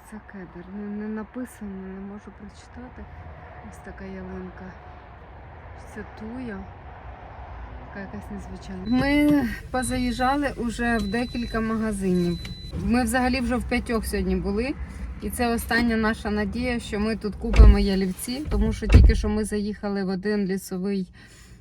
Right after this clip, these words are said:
цей, тобто садовий центр. І там ялівці дуже великі, ну як великі, по два метри, ну коштують по три тисячі. Зараз ідемо сюди, подивимося. Надію, що тут буде.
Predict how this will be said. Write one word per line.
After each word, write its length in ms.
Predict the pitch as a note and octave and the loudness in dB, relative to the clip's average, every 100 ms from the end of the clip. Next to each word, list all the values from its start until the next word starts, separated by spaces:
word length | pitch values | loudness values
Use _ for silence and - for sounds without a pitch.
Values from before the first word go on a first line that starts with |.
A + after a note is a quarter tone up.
| - | -18
цей, 460 | - A3 G3 F3+ E3+ - | -2 4 4 4 -2 -2
тобто 160 | F#3 | -2
садовий 640 | E3+ - G#3 F#3 G#3+ F#3+ F#3+ | 0 -2 0 2 4 4 2
центр. 580 | - C4 C#4+ C#4+ F#3+ - - - - - - - - - - - - - - - - - - - - - - | 2 4 4 2 0 0 -12 -20 -20 -20 -20 -20 -20 -20 -20 -20 -20 -20 -20 -20 -20 -20 -20 -20 -20 -10 -2
І 400 | G#3+ A3 G#3+ G3+ - | 0 2 2 0 0
там 420 | G#3 A3+ C4 C4 - - - | 2 2 0 -4 -14 -18 -6
ялівці 680 | G3 G3+ G3+ F#3 - - A3 | 0 0 0 -2 -6 -6 -4
дуже 300 | F#3+ G3+ G3 | -2 -2 -2
великі, 520 | F3+ G3+ A#3+ D4+ - | -2 -2 -2 -4 -2
ну 100 | G3+ | 0
як 280 | G#3+ F#3+ F3+ | 0 0 -2
великі, 440 | E3+ E3 D#3+ E3 | -2 -2 -4 -8
по 180 | E3 F3+ | -8 -6
два 200 | F3+ F#3+ | -4 -2
метри, 460 | G3 A3 C#4 G#3 F#3+ | 0 0 -2 -2 0
ну 180 | F#3+ F3+ | 0 0
коштують 460 | G#3 A3+ - F#3 | -4 -6 -6 -8
по 140 | - F#3 | -8 -10
три 200 | F#3+ F3+ | -8 -8
тисячі. 580 | F3+ F3+ F#3+ - G3 F3+ - - - - - | -10 -12 -14 -16 -16 -16 -18 -20 -20 -20 -14
Зараз 340 | G3 G3 F3+ - | -6 -4 -4 -8
ідемо 260 | E3+ E3+ | -6 -4
сюди, 260 | F3 F#3+ G3+ - | -6 -10 -14 -12
подивимося. 500 | - F3+ F3 F#3 - | -10 -8 -8 -8 -12
Надію, 460 | G#3 F#3+ F#3 F#3+ G#3+ | -6 -4 -4 -6 -12
що 120 | - F#3 - | -14 -18 -14
тут 80 | F#3 F3+ | -12 -10
буде. 220 | E3 | -8